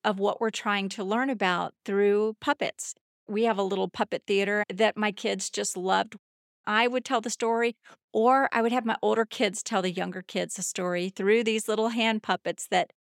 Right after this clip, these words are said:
we stitched together, as, as awful <laughs> as they were. We just had to use what we had. Another way to do this endeavor together is I used a felt board. I would just have all these cutouts.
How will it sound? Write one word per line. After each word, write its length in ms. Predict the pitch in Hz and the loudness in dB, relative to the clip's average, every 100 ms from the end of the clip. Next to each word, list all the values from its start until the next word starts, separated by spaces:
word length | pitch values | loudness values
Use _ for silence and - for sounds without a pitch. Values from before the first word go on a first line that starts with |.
| _ - | _ -8
we 260 | 175 208 | -2 0
stitched 500 | 226 - 226 220 - | 0 0 2 2 -2
together, 560 | - 220 247 190 180 190 | -4 2 4 4 2 0
as, 420 | - 196 180 175 - _ - | 0 2 0 -2 -10 _ -4
as 200 | 185 - | -4 -2
awful 400 | - 196 214 302 | 4 4 6 2
<laughs> 20 | 285 | 2
as 120 | 247 | 4
they 160 | 233 | 4
were. 500 | 196 202 220 175 175 208 _ _ _ | 4 4 2 2 -2 -8 _ _ _
We 160 | 214 262 | -4 0
just 220 | 392 - | 2 2
had 160 | 302 254 | 0 0
to 120 | 240 | -4
use 680 | 190 202 214 226 220 226 - | -6 -4 0 2 0 -2 -4
what 220 | 202 - | -4 -2
we 140 | 190 | -2
had. 520 | 190 208 185 160 170 - _ _ _ - | -4 0 0 -2 -6 -16 _ _ _ -2
Another 420 | 254 254 277 285 | 4 4 6 4
way 600 | 254 208 208 208 202 196 - | 4 2 2 4 4 0 -2
to 440 | - 214 196 190 | -2 2 2 2
do 260 | 190 208 214 | -2 -2 0
this 340 | 202 190 180 | 0 0 -2
endeavor 440 | - 190 190 185 185 | -4 -2 0 -2 -4
together 520 | - 170 196 196 185 | -6 -4 -2 -2 -2
is 260 | - 190 185 _ _ _ - | 0 -2 -2 _ _ _ -4
I 120 | 262 | 0
used 340 | 302 349 - | 2 0 0
a 60 | 254 | -4
felt 340 | - 214 226 | 2 2 2
board. 400 | 196 170 - 180 - _ _ | -2 -6 -6 -10 -18 _ _
I 180 | 214 220 | 0 2
would 180 | 233 262 | 0 -2
just 180 | 226 - | -4 -2
have 200 | 220 196 | -2 0
all 140 | 190 | -2
these 240 | 214 233 | -4 -6
cutouts. 560 | - 214 202 196 180 - | -6 -4 -2 -2 -4 -8